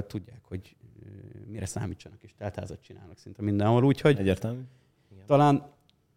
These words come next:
Speaker 1: talán mondom, nekem ezért, ezért furcsa erre válaszoljak, mert nekem nem az volt, hogy ki akarok törni másnak az üzletéből, hanem egy olyan üzletet akarok teremteni, ahol jó dolgozni, és én hiszem ezt, hogy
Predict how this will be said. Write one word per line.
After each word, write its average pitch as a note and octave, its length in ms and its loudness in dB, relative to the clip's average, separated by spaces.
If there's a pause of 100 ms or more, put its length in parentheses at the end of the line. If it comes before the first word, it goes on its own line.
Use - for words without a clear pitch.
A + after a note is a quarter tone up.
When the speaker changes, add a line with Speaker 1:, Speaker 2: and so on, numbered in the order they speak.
(600)
Speaker 1:
talán C#3 240 4
mondom, B2+ 220 6
nekem A2 280 2
ezért, G#2 280 0 (200)
ezért G2+ 320 0
furcsa A2+ 380 -4
erre G2 220 4
válaszoljak, B2 680 2
mert A2 380 4 (600)
nekem A2 260 -2
nem G#2+ 140 2
az F#2 100 -2
volt, F#2+ 140 -2
hogy G2 80 -8
ki - 100 -4
akarok F#2 320 -8
törni F#2 260 -16
másnak - 360 -20 (100)
az - 140 -20
üzletéből, E3 560 -4
hanem C#3 240 0
egy A#2 120 0
olyan F2 140 -4
üzletet G2 280 -12 (120)
akarok F#2+ 220 -20
teremteni, G2+ 480 -10
ahol G2 120 -16
jó G2+ 200 -14
dolgozni, C3+ 400 4
és C#3+ 120 2
én D3+ 80 4
hiszem A2 320 2
ezt, C3 400 0
hogy B2+ 320 2